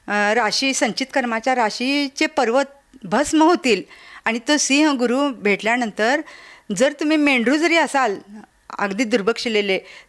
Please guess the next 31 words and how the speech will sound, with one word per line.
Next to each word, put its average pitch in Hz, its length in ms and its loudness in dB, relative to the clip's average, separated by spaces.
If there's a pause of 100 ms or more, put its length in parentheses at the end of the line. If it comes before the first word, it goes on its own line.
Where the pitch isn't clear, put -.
तर 262 100 2
तुम्हाला 240 500 0
तुमच्या 269 380 -2
कंठात 254 400 -2 (180)
त्याने 226 280 -2
जो 294 180 -2
काय 294 280 0
ते 285 120 0
सात 240 260 -2 (120)
पासवर्ड 240 360 0
दिले 233 200 0
मणक्यातले, 185 540 -2 (520)
तर 240 60 2 (120)
त्या 254 160 2
पासवर्डने 233 800 0
तुम्ही 262 460 -4 (360)
सिंह 311 380 4 (880)
गर्जनेसारखी 277 680 2
डरकाळी 247 500 0
तुम्ही 294 320 -2
फोड-, 220 200 0 (100)
फो-, - 120 -8 (140)
फोडू 247 240 2
शकता. 226 420 0 (120)
आणि 233 220 -2
जो 233 180 0
कोण 285 180 -2
ह्या 262 160 0
मृत्यूलोकाचा 233 720 -4 (540)
बॉस, 233 480 0 (600)
यम, 226 360 0